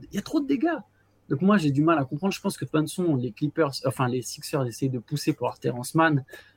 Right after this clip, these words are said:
Mais voilà, comme tu l'as dit, je vois pas pourquoi. Alors, ouais, Terrence Mann, c'est même pas All-Star, mais je vois pas pourquoi les Clippers, ils lâcheraient Terrence Mann dans un deal pour un mec qui a plus qu'un an de contrat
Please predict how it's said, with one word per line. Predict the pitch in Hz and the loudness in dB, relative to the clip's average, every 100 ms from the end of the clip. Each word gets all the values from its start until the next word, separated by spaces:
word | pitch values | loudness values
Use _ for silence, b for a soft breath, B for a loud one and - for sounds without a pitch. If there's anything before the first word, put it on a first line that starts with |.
| _ - | _ -16
Mais | - - - _ _ | -16 -16 -20 _ _
voilà, | - 123 | -4 -2
comme | 113 107 | -2 -8
tu | - | -4
l'as | 117 | -2
dit, | 131 | 0
je | 131 | -2
vois | 113 | -2
pas | - 135 | 0 0
pourquoi. | - - 131 110 | -2 -2 0 2
Alors, | 120 113 | -2 -2
ouais, | 120 | -4
Terrence | - 123 123 - | -2 -4 -2 0
Mann, | 139 | 0
c'est | - | 0
même | 120 | -6
pas | 117 123 | -4 -4
All-Star, | 117 - 170 139 | -4 2 4 4
mais | 113 | 2
je | |
vois | 113 | -6
pas | 110 | -4
pourquoi | 135 _ - | -4 _ -4
les | - | -4
Clippers, | - 135 143 147 - | -10 -6 -4 -4 -6
ils | |
lâcheraient | 104 - 127 | -6 -6 -8
Terrence | - 139 - - | -6 -6 -6 -2
Mann | 139 135 117 B B B B | 0 0 -4 B B B B
dans | - 113 110 | 0 2 2
un | |
deal | 113 135 | 0 -2
pour | 131 - 117 | -2 -8 -2
un | |
mec | 123 135 | 0 -2
qui | - | -2
a | |
plus | 107 - | -6 -4
qu'un | - | -2
an | 120 117 | -2 -2
de | |
contrat | - 110 - 143 139 | -8 -8 0 0 0